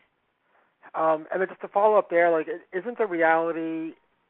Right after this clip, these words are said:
that you need to kind of fix the regulatory issues so that you can accomplish some of the things that you want in the transformation, right? 'Cause I think your ability to do deals, ability to open branches, th-, there's just a lot of restrictions.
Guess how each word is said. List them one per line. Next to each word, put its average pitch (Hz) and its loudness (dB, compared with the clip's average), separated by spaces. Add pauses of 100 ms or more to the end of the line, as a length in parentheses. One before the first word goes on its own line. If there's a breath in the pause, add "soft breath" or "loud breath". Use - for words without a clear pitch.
(160)
that 147 -2
you 147 -16
need 143 -10
to 147 -12
kind 143 -6
of 131 -4 (260)
fix 156 -8 (120)
the 143 -8
regulatory 139 -6 (160)
issues 151 -12 (200)
so 143 -20
that 135 -16
you 131 -20
can 131 -14
accomplish 139 -8 (100)
some 139 -12
of - -
the 127 -8
things 131 -14
that 113 -14
you 117 -18
want 127 -8 (280)
in 127 -16
the 139 -14
transformation, 156 -8 (540 soft breath)
right? 127 -2
'Cause - -12
I 143 -8
think 160 -10
your 139 -2
ability 139 -6
to 120 -16
do 127 -12
deals, 139 -8 (280)
ability 131 -10
to 123 -4
open 127 -14
branches, 131 -6
th-, 139 -18
there's 139 -14
just 165 -18
a 143 -14
lot 135 0
of 120 -6
restrictions. 117 -10